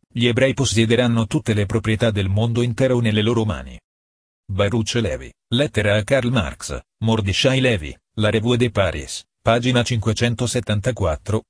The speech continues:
uno giugno millenovecentoventotto. La dottrina ebraica del marxismo rifiuta il principio aristocratico della natura e rimpiazza l'eterno privilegio del potere e della forza con la massa di numeri ed il loro peso morto.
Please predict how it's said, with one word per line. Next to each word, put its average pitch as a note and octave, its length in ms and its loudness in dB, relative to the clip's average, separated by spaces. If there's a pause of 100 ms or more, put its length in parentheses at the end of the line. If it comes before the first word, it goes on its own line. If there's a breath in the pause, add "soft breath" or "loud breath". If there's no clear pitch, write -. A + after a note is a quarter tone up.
(140)
uno A#2 200 0
giugno A#2+ 360 0
millenovecentoventotto. A2+ 1400 0 (680)
La A2+ 140 4
dottrina A#2 500 2
ebraica G2+ 520 0
del G2+ 180 0
marxismo A#2+ 560 -2
rifiuta A2+ 420 0
il A2+ 140 0
principio A2+ 500 0
aristocratico A#2 800 0
della F2+ 220 0
natura G#2+ 440 2
e G2 80 0
rimpiazza G#2 560 0
l'eterno A2 440 0
privilegio B2+ 500 2
del A2+ 180 2
potere G2+ 460 -2
e G#2+ 40 -2
della G2+ 200 0
forza A#2 360 0
con G2+ 220 -2
la G2 80 0
massa G#2+ 320 0
di G2+ 140 0
numeri A2+ 340 2
ed G2+ 120 0
il G2 120 2
loro C3 220 4
peso B2 260 0
morto. C#2 560 -6